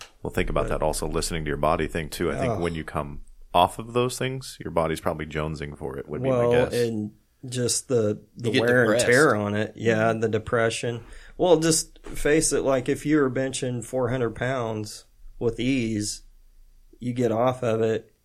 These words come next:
Speaker 2: and let's say you can barely do two seventy-five, that's really <laughs> gonna mess with your mind.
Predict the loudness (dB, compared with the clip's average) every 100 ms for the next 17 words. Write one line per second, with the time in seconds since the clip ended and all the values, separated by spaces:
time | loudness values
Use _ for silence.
0 | _ -14 -12 -10 -8 -6 -4 -2 -2 -2
1 | -4 -6 -4 -4 0 0 2 0 -2 -2
2 | -2 -4 -4 -2 -2 -2 -2 -4 -2 -2
3 | -2 -4 -6 -8 -6 -6 -6 -6 -4 -4
4 | 2 4 6 4 4 0 0 -2 0 0
5 | 0 -4 -8